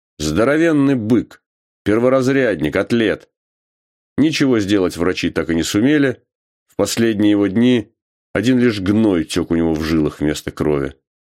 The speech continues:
Только Дриндулет тоже поступил, хотя и со второго захода. И что теперь только? Инвалид второй группы, из больницы не вылазит, творец водородной бомбы.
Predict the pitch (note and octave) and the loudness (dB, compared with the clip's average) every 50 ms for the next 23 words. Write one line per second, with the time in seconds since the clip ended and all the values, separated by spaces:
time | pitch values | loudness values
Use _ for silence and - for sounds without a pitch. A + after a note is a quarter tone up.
0 | _ _ _ _ _ _ _ _ _ _ _ _ _ _ _ _ - D3+ D#3+ D3+ | _ _ _ _ _ _ _ _ _ _ _ _ _ _ _ _ 2 2 2 2
1 | C3+ - D3 C#3 A#2 B2 B2 C3 B2 A2+ A#2 B2 B2 A#2+ A2+ G#2 - - - A#2 | 2 0 -2 -2 0 2 2 2 2 2 2 2 2 2 0 -2 -2 -2 0 0
2 | A2 G2 G2 - - G2 - - G#2 F2 - F#2+ F#2 F2 D#2+ - - F#2 - G#2 | 0 0 0 -2 -2 -4 -4 -4 -4 -4 -2 0 -2 -2 -2 -4 -4 -2 0 0
3 | G2+ F#2 - G#2+ - - - A2+ G#2+ G#2 G2+ F#2+ F#2+ F2 F#2 F#2 F2+ - - E2+ | 0 0 -2 -4 -2 -2 0 0 2 2 2 2 2 0 0 -2 -2 -2 -2 -2
4 | E2 E2 F2 D#2+ - - C3+ C3 C3+ A#2+ - - A2 G#2+ G#2+ G#2 - - A2 G#2 | 0 0 -2 -2 -2 -2 -2 0 -2 -2 0 0 0 0 0 -2 -2 0 0 0
5 | G2 F2+ - F#2+ F#2+ E2+ - _ _ _ _ _ _ _ _ _ _ _ _ - | 0 0 -2 -4 -4 -4 -8 _ _ _ _ _ _ _ _ _ _ _ _ -2
6 | F2 G2 G#2+ G#2+ A#2 C3 D#3 E3 C#3 - - C3 C3 C3+ C#3+ C#3 B2 A#2 B2 B2+ | 0 0 2 2 2 2 2 0 -2 -2 -2 0 0 2 2 2 2 2 2 2
7 | A2+ F2+ - - C2+ B1+ D2 - - E2+ E2+ E2 E2+ A2+ A2+ A#2 A#2 G#2 E2 - | 2 0 -2 -4 -4 -4 -4 -4 -4 -4 -2 0 0 0 2 2 0 0 0 0
8 | - F2+ F#2 F2+ F#2+ G#2 A2+ B2 B2 A2 G2+ F2+ - - - _ _ - E2 F2 | 0 0 2 2 2 2 2 0 0 0 -2 -4 -6 -10 -20 _ _ -4 -2 0
9 | G2+ A#2 C3+ B2+ - - G#2 G#2+ G#2+ G#2+ A2+ A#2 A#2+ A2+ G2+ G#2+ A2 A2 G#2 G#2+ | 2 2 0 -2 -2 -2 0 0 2 2 2 0 0 0 0 0 0 0 0 0
10 | G#2+ F#2 E2 D#2 C#2+ C#2+ C#2+ | 0 0 0 -2 -2 -4 -6